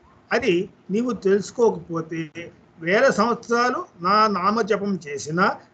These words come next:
అది నిష్ప్రయోజనమే. ఇక నాతో ఉండి ఏమి ప్రయోజనం? అంటే ఇక్కడ బాబా ఏం చెప్పినా విధేయతతో ఆ పని చేయాలి. చేయకపోవటమో ఇదంతా బాబా చెప్పారు. అలా కేకలేశారు కైకోబాద్ని.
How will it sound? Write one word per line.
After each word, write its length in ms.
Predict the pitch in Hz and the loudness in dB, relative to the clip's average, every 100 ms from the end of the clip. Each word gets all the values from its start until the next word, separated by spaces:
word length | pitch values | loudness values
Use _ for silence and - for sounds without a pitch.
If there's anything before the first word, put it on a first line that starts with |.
| _ _ 151 | _ _ -4
అది 540 | 160 165 170 262 370 _ _ - | -2 0 -2 -4 -6 _ _ -2
నిష్ప్రయోజనమే. 1300 | 208 - 208 196 190 180 170 160 160 175 180 139 - 220 | 0 0 0 2 2 2 2 0 -4 0 0 -2 -4 -2
ఇక 120 | 196 | -2
నాతో 420 | 156 165 170 208 | -2 -2 2 6
ఉండి 340 | 185 214 330 - _ _ 175 | 6 4 0 -8 _ _ 0
ఏమి 300 | 196 247 196 | 2 2 0
ప్రయోజనం? 720 | 170 175 156 151 170 170 135 - - | -4 -2 -2 -4 -6 -6 -10 -16 -18
అంటే 240 | 165 202 202 | -4 0 0
ఇక్కడ 340 | 202 196 285 - _ _ | 0 0 -2 -6 _ _
బాబా 340 | 170 196 214 208 | 0 2 4 4
ఏం 240 | 180 196 196 | 2 0 0
చెప్పినా 280 | 160 190 262 - _ _ _ _ - | -4 -4 -6 -8 _ _ _ _ -10
విధేయతతో 520 | 160 190 196 170 196 | 2 4 4 2 -2
ఆ 100 | 220 | -4
పని 240 | - 180 202 175 | -4 -8 -6 0
చేయాలి. 520 | 185 190 180 - - - - 175 | 4 4 2 -4 -10 -20 -8 0
చేయకపోవటమో 580 | 190 190 190 185 214 | 0 0 -2 0 0
ఇదంతా 360 | 214 170 165 202 | 0 0 -2 -2
బాబా 280 | 165 160 185 | 0 -2 -4
చెప్పారు. 360 | 151 151 135 - - - - - - | -6 -10 -12 -14 -20 -20 -20 -20 -6
అలా 120 | 180 | -4
కేకలేశారు 640 | 180 170 180 185 170 160 135 160 | -2 -4 -2 -4 -2 -6 -8 -10
కైకోబాద్ని. 680 | 160 175 160 151 151 131 | -4 -4 -2 -6 -8 -14